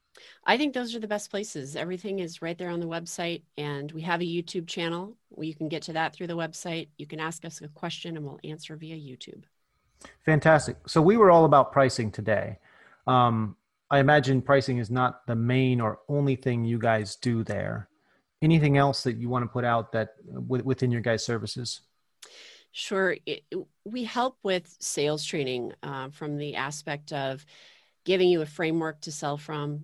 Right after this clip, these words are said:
Speaker 1: feeling more confident in the sale, understanding kind of where the buyer is in their journey and how to meet them with the right kind of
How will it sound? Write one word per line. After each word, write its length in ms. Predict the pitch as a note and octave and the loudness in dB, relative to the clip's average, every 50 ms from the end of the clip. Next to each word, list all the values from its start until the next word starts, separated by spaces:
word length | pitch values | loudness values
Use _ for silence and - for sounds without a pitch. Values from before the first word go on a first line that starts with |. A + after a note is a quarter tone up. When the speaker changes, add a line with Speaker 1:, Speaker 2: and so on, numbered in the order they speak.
| - | -12
Speaker 1:
feeling 280 | - - D#3+ D3 D3 D3+ | -10 -6 -4 -4 -2 -2
more 140 | D3+ D3 C#3+ | -4 -4 -6
confident 480 | D3 - D3 C#3 D3 D3 D#3 D3 D3 | -8 -8 -10 -10 -10 -10 -10 -10 -8
in 60 | - C#3 | -8 -10
the 80 | C#3+ | -10
sale, 500 | C#3+ - - C#3+ C#3 C#3 C#3 C#3+ C#3+ C#3+ _ _ - | -10 -10 -10 -8 -8 -8 -8 -10 -12 -14 _ _ -4
understanding 680 | D3+ D#3 D#3 D#3 D3 - - D3+ C#3+ C#3 C#3 C#3 C#3 | -4 -4 -4 -6 -8 -8 -6 -6 -6 -4 -6 -8 -8
kind 200 | C#3+ D3+ D3 C#3+ | -10 -12 -14 -14
of 80 | C#3 B2+ | -14 -12
where 220 | C3+ C#3+ C#3+ C#3+ | -10 -8 -8 -8
the 80 | C#3 C#3 | -8 -8
buyer 300 | C#3+ C3+ C#3 C#3 C#3+ C#3 | -8 -6 -6 -6 -6 -8
is 180 | C#3 C#3+ C#3+ | -8 -10 -10
in 60 | D3 C#3 | -10 -12
their 100 | C3+ C3 | -12 -12
journey 400 | C#3 - C3+ C#3 C#3 C#3 C3+ C3+ | -12 -10 -10 -8 -8 -8 -8 -10
and 120 | B2+ C3 | -12 -12
how 140 | C#3+ D3 C#3 | -12 -12 -12
to 80 | C3 | -12
meet 240 | C3 C3 C3+ C#3+ _ | -12 -12 -12 -14 _
them 220 | - C3+ C3+ C#3 C3 | -12 -12 -10 -10 -12
with 120 | C#3+ C#3+ | -14 -14
the 80 | - - | -14 -14
right 200 | C3+ C3 - _ | -12 -12 -14 _
kind 200 | - - D3 C3 | -14 -14 -12 -12
of 180 | C3 C3 C#3 | -12 -14 -16